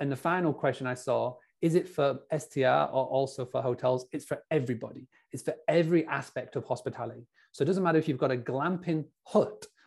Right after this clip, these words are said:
or if you've got a, a massive hotel or you've got one S T R property, you've got a hundred properties, you've got a best bed and breakfast, a motel. This works for every aspect of hospitality.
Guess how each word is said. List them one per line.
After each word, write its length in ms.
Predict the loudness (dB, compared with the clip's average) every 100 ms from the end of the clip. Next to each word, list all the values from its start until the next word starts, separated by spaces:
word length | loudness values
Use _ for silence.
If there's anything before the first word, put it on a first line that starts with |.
| -2
or 80 | 0
if 100 | 0
you've 120 | 2
got 220 | 2 4
a, 340 | 4 4 2 -2
a 40 |
massive 540 | 0 -2 -4 -4 -4 0
hotel 580 | -2 0 0 0 -4 -12 _ _
or 60 | 0
you've 180 | 0 2
got 300 | 2 2 -2
one 480 | 2 2 4 0 -4
S 140 | -4
T 120 | 0
R 120 | 0 -2
property, 320 | -6 -10 -8
you've 160 | -8
got 140 | -6 -8
a 60 |
hundred 480 | -6 -2 0 0 -2
properties, 400 | -4 -4 -4 0
you've 80 | 2
got 80 | 2
a 60 |
best 280 | 2 0 -2 0
bed 140 | 2 2
and 120 | 0
breakfast, 360 | -4 -8 -6
a 40 | -2
motel. 440 | 0 2 0 -2 -6 _
This 420 | 0 4 4 4
works 540 | 2 4 4 2 -2 -12 _ _
for 100 | -8 -8 -2
every 540 | 0 2 2 2 2 -4
aspect 460 | -8 -8 -8 -6 -8
of 80 | -2
hospitality. 720 | -4 -4 -10 -8 -8 -10